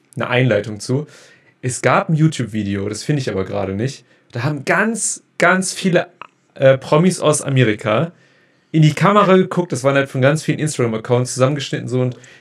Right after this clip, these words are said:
gesagt, „Ja, oh mein Gott, das tut uns alles seit Corona und wir, aber wir dürfen die Hoffnung nicht verlieren.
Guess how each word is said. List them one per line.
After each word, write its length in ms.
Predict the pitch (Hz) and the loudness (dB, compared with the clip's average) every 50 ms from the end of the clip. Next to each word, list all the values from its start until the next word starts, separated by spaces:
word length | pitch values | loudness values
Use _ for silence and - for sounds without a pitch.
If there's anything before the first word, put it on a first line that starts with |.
| _ - | _ -6
gesagt, 360 | 139 123 143 151 139 120 - | -4 -2 0 0 -2 -2 -2
„Ja, 380 | 160 175 170 170 165 165 139 - | 0 0 2 2 2 2 0 0
oh 200 | 139 147 156 156 | -2 -2 -2 -2
mein 200 | 147 147 147 143 | -2 -4 -4 -2
Gott, 200 | 156 151 147 - | 0 -2 -2 -2
das 140 | 147 131 - | -6 -8 -8
tut 180 | - 156 - 156 | -8 -8 -6 -6
uns 100 | 151 135 | -2 -2
alles 180 | 131 139 127 | -2 -2 0
seit 160 | 147 143 139 | -2 -2 -2
Corona 520 | - 156 160 135 139 151 160 165 160 151 147 | -2 -2 -2 -2 0 0 0 2 2 0 0
und 140 | 147 139 139 | -2 -2 2
wir, 240 | 156 160 156 151 - - - - - - 131 - | 4 4 4 4 2 -6 -16 -18 -16 -16 -8 -2
aber 320 | - 165 180 185 185 180 151 | 0 2 4 6 6 6 6
wir 120 | 156 156 | 4 4
dürfen 300 | - 165 185 196 180 175 | 6 6 6 6 4 2
die 140 | 160 160 143 | 2 2 4
Hoffnung 340 | 135 190 208 - - 180 170 | 4 4 2 0 -2 -4 -2
nicht 160 | 165 160 - | -2 -4 -2
verlieren. 440 | - 165 147 147 156 156 156 156 | -4 -4 -2 2 2 2 2 0